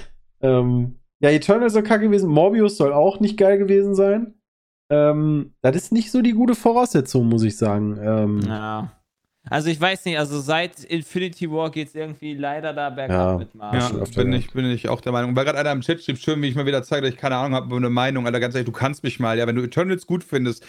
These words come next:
Speaker 3: der hat so viele Logiklücken, dieser Film, ja, allein schon, dass ein Celestial kommt, äh, dadurch sehr viel auf dem Planeten passiert, kein Avenger das irgendwie mitbekommt, ja, die aber auch noch <laughs> vorhanden sind.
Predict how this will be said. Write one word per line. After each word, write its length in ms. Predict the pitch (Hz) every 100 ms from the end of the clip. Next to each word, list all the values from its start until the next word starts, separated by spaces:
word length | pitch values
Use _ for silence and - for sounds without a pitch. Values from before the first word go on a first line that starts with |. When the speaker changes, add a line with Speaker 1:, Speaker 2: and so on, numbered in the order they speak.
| 135
Speaker 3:
der 120 | 143 131
hat 60 |
so 140 | 143 190
viele 220 | - 185
Logiklücken, 680 | 151 160 190 165 131 139
dieser 220 | 131 127 123
Film, 320 | - 127 120
ja, 60 |
allein 180 | 127 151
schon, 100 | 165
dass 180 | 147 143
ein 60 | 143
Celestial 560 | - 131 127 - 165
kommt, 420 | - 123 123 165 - - _ _ _ _ _ _
äh, 320 | 156 156 151 -
dadurch 580 | - 135 165 170 165 - 139
sehr 220 | 117 151 190
viel 260 | - 185
auf 100 | 180
dem 140 | - 139
Planeten 400 | 160 151 160 156
passiert, 560 | 147 131 - 190 202 - _
kein 400 | - 170 196 262 269
Avenger 500 | 208 170 208 208 208
das 200 | 175 -
irgendwie 260 | 185 170
mitbekommt, 920 | 156 170 - 214 151 190 135 165 196 - _ _ _ -
ja, 260 | 139 170 - _
die 120 | 151 190
aber 260 | 170 180
auch 220 | 180 202
noch 140 | - 208
<laughs> 0 |
vorhanden 640 | - - 220 175 156 147
sind. 640 | 120 - 151 151 262 -